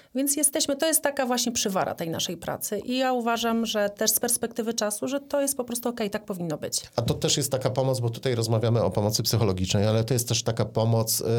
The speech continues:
Speaker 2: najprościej mówiąc, formalna jakaś w załatwieniu jakichś formalności.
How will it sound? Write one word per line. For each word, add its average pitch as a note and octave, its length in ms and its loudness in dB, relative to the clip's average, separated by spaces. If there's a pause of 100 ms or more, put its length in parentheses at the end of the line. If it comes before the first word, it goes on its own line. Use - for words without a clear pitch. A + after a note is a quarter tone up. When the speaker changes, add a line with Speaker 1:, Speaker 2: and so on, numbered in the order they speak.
(640)
Speaker 2:
najprościej A2 400 0
mówiąc, G#2 360 2
formalna A2 880 2
jakaś G2+ 500 0
w F#2+ 100 -6
załatwieniu G2+ 520 -2
jakichś G2 240 -6
formalności. G#2+ 840 0